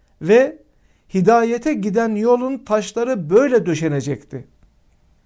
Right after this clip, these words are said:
Hidayete giden yolun taşları, kitapta öğrendiğimize göre, Kur'an'ın bize öğrettiğine göre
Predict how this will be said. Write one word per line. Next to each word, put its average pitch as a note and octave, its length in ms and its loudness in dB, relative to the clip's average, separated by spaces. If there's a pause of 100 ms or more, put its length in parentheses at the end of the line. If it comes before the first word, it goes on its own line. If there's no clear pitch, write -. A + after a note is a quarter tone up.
(440)
Hidayete A#3+ 500 2
giden B3 380 0
yolun A#3+ 360 0
taşları, F#3+ 680 -2 (920)
kitapta A#3 420 0
öğrendiğimize G#3+ 760 4
göre, E3+ 360 -2 (140)
Kur'an'ın F#3+ 500 -2
bize G#3 140 0
öğrettiğine D#3+ 520 -2
göre D#3 400 -4